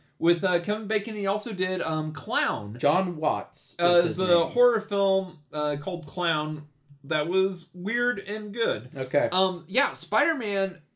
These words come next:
Speaker 1: is good because it is not afraid to, like, there's action scenes and stuff, but it doesn't have the set pieces that the earlier Spider-Man films
Speaker 2: Sure.
Speaker 1: have. It is kind of a reserved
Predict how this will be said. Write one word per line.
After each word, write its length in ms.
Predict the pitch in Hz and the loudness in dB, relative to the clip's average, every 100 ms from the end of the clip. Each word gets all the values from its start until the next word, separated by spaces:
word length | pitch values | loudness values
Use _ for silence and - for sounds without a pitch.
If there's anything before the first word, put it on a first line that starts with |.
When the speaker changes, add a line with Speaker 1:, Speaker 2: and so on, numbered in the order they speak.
| - | 0
Speaker 1:
is 200 | 170 147 | 0 0
good 380 | 147 156 160 156 | 0 0 0 -4
because 600 | 151 170 170 170 156 - _ _ _ - | -6 0 2 2 -2 -8 _ _ _ -6
it 320 | 220 220 - | -4 -4 -6
is 260 | 220 202 165 | -8 -6 -8
not 320 | 185 196 196 | -4 -4 -4
afraid 480 | 180 - 190 180 170 | -6 -6 -2 0 -2
to, 340 | 156 180 165 160 - | -4 -6 -6 -10 -14
like, 340 | 180 185 170 190 | -4 -4 -4 -6
there's 300 | 269 202 - | -6 -6 -8
action 420 | 135 180 - 262 | -8 -8 -8 -12
scenes 280 | 240 262 247 | -10 -10 -12
and 100 | 247 | -6
stuff, 360 | - 262 262 262 _ _ _ | -4 -4 -6 -8 _ _ _
but 120 | - 240 | -8 -4
it 60 | |
doesn't 260 | 311 330 247 | 0 0 -2
have 240 | 196 302 | -6 -6
the 80 | 262 | -4
set 280 | 190 247 240 | -4 -4 -6
pieces 420 | - 226 180 160 | -8 -6 -4 -4
that 120 | 175 170 | -4 -6
the 60 | |
earlier 280 | 170 180 180 | -6 -2 -2
Spider-Man 540 | 175 - 294 294 165 123 | -2 -4 -6 -4 -6 -6
films 220 | 139 127 | -8 -6
Speaker 2:
Sure. 120 | 120 | -4
Speaker 1:
have. 280 | 123 110 - - - - | -4 -6 -10 -18 -20 -8
It 300 | 233 254 - | -6 -6 -2
is 160 | 196 | -4
kind 260 | 160 202 247 | -2 -4 -4
of 120 | 247 | -2
a 40 | 202 | -2
reserved 880 | 139 127 117 120 180 208 190 151 | 0 -2 -2 2 4 6 4 0